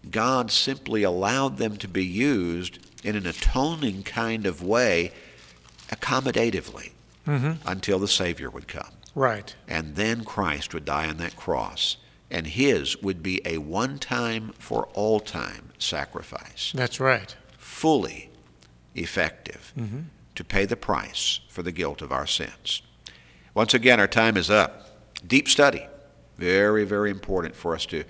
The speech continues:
Speaker 1: understand, to comprehend, and to appreciate. We do hope that you will contact us right away and ask for that free Bible study and find out how what God did by sending Christ to the cross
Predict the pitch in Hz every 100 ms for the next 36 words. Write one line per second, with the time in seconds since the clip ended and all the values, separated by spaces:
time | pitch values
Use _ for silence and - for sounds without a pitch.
0 | - - - 101 95 92 - 87 82 64
1 | - - 90 - 90 80 90 78 - 85
2 | 85 92 - 170 - - - - - -
3 | - - - 123 139 151 123 - 98 101
4 | 98 - 98 98 101 85 80 90 - 85
5 | 92 107 98 - - 82 87 92 - 87
6 | - - 95 90 90 101 - 107 107 117
7 | - - - - - 104 101 127 143 127
8 | 117 104 90 - - - 139 127 80 62
9 | - - - - - 92 95 101 117 135
10 | 123 113 82 - - - - - 98 95
11 | 90 - 95 98 - 98 101 - 110 76
12 | - - -